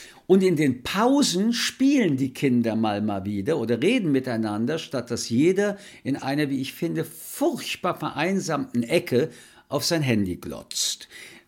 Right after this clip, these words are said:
Und, das darf man nicht unterschätzen, dieses Kind und dieser Jugendliche erlebt ja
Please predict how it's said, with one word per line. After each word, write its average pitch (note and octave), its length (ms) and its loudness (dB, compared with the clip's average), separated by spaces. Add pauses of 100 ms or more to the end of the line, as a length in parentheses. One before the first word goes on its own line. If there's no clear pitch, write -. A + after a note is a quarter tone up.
(260)
Und, D4 600 2
das C3+ 180 -4
darf C3+ 240 -4
man A#2+ 140 -2
nicht A#2+ 180 -2
unterschätzen, E3+ 800 -2
dieses A2+ 300 -4
Kind G#3+ 260 -2
und C#3 80 -4
dieser A#2 240 -2
Jugendliche F#3+ 640 -2
erlebt E3 540 -4
ja D#3 240 -6